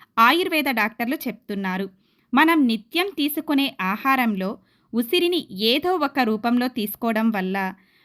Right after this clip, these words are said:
మనం మరింత ఆరోగ్యకరంగా తయారవుతాము. చిన్న ఉసిరికాయ తినడం ద్వారా మన శరీరం మరింత కాంతివంతంగా తయారవుతుంది. వనభోజనాలు చేయటం వల్ల ఆరోగ్యం మాత్రమే కాదు, మన పర్యావరణాన్ని కాపాడిన వారవుతాం.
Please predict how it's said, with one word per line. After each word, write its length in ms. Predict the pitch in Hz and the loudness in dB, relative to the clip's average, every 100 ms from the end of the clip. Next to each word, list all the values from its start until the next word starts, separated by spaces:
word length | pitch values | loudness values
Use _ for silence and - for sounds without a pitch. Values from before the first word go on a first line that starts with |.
| _ 226 | _ 0
మనం 320 | 254 220 202 254 - | 2 2 -2 -6 -2
మరింత 460 | 220 262 349 359 359 - | 2 2 2 0 -2 -2
ఆరోగ్యకరంగా 800 | 208 220 240 277 277 254 233 247 | -2 -2 -2 -4 -2 -2 0 0
తయారవుతాము. 840 | 269 220 190 190 185 190 185 180 190 _ _ _ _ - | 0 -2 -2 -2 -4 -4 -4 -4 -6 _ _ _ _ 0
చిన్న 260 | 320 330 392 | 2 4 2
ఉసిరికాయ 560 | 311 262 311 - 320 311 | 0 0 -2 0 0 -2
తినడం 400 | 302 220 220 240 | -2 -2 0 0
ద్వారా 360 | 208 208 196 202 196 - | 0 -2 -2 -4 -6 -6
మన 200 | 220 247 | -2 0
శరీరం 520 | 269 247 196 233 220 240 - _ _ 233 | 0 0 0 0 0 -2 -8 _ _ 2
మరింత 420 | 247 320 381 370 | 4 2 0 -2
కాంతివంతంగా 920 | 359 226 226 262 311 269 240 262 254 | -2 -2 -2 -2 -2 -2 0 0 0
తయారవుతుంది. 840 | 294 226 190 190 196 185 185 180 190 - _ _ _ 233 | 0 -2 -2 -2 -4 -6 -6 -6 -6 -10 _ _ _ 2
వనభోజనాలు 760 | 233 311 349 349 339 320 311 | 4 4 2 0 2 2 0
చేయటం 520 | 320 226 202 214 240 233 | -2 -4 -2 -2 0 0
వల్ల 260 | 196 196 185 202 - _ 208 | 0 -2 -4 -6 -10 _ 0
ఆరోగ్యం 520 | 220 285 262 339 349 | 2 2 0 0 2
మాత్రమే 440 | 262 233 277 277 294 | 2 0 0 2 0
కాదు, 400 | 294 196 196 220 - _ _ - | -2 -6 -4 -6 -8 _ _ -2
మన 140 | 254 302 | 2 2
పర్యావరణాన్ని 920 | 269 220 233 320 320 302 277 269 269 | 2 2 2 2 2 2 2 2 0
కాపాడిన 600 | 247 202 208 226 233 262 | 0 0 0 0 0 0
వారవుతాం. 580 | 220 180 185 190 185 | 0 -2 -4 -4 -6